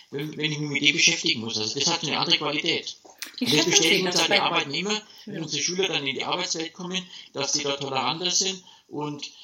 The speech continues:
Speaker 1: flexibler auf andere Menschen zugehen. Also das scheint eine innere Einstellung zu sein dann. Für die, für die ist das ab der ersten Klasse normal.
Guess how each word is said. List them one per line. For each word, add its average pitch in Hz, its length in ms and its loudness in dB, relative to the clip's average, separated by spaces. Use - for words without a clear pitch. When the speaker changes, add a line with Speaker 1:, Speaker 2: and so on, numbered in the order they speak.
Speaker 1:
flexibler 160 540 2
auf 117 60 -4
andere 151 240 -6
Menschen 156 260 -4
zugehen. 117 340 -4
Also 107 240 0
das 127 80 0
scheint 139 420 2
eine - 120 -8
innere 180 240 2
Einstellung 165 420 0
zu 131 100 -8
sein 101 300 -4
dann. 113 220 -18
Für - 80 -12
die, - 240 -6
für - 340 -2
die 180 160 -2
ist 190 140 2
das 170 100 2
ab 127 140 -4
der - 80 -2
ersten 156 220 2
Klasse 151 180 0
normal. 123 400 -2